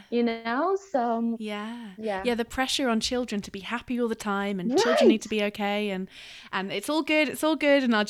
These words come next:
Speaker 2: just buy you a new toy and then you'll forget about that thing and, uh, distract, distract
Speaker 1: Yeah.
Speaker 2: and,
Speaker 1: Yeah.
Speaker 2: uh, yeah.
Speaker 1: And I think that's often something in our societies of the keeping a brave face. You know, there's such a, a shame around, you know, and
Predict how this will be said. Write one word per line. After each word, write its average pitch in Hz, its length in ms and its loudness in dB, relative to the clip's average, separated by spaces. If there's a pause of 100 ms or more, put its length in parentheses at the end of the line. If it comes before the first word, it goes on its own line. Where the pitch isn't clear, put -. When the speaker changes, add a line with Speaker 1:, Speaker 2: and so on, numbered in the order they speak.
Speaker 2:
just 208 120 -10
buy 226 140 2
you 247 300 0
a 214 260 0
new 262 200 0
toy 285 460 4
and 220 80 4
then 220 120 4
you'll 240 100 4
forget 247 300 -2
about 240 220 2
that 247 200 2
thing 247 400 2
and, 214 100 -2
uh, 277 440 0
distract, 233 480 -4
distract 208 600 -4
Speaker 1:
Yeah. 202 220 0
Speaker 2:
and, 196 320 -8
Speaker 1:
Yeah. 226 300 2
Speaker 2:
uh, - 100 -16
yeah. 220 500 -6 (220)
Speaker 1:
And 311 160 6
I 330 260 2 (100)
think 381 200 2
that's 302 240 2
often 285 380 0
something 285 400 -2
in 262 140 2
our 240 100 0
societies 240 880 -2
of 208 200 2
the 208 120 -8 (240)
keeping 302 280 0
a 214 60 0
brave 208 360 0 (160)
face. 190 560 2
You 262 80 2
know, 214 180 2
there's 262 160 0
such - 460 0
a, 214 180 6 (400)
a 240 80 2
shame 190 840 2 (240)
around, 214 760 4
you 226 120 4
know, 196 200 4
and 196 320 2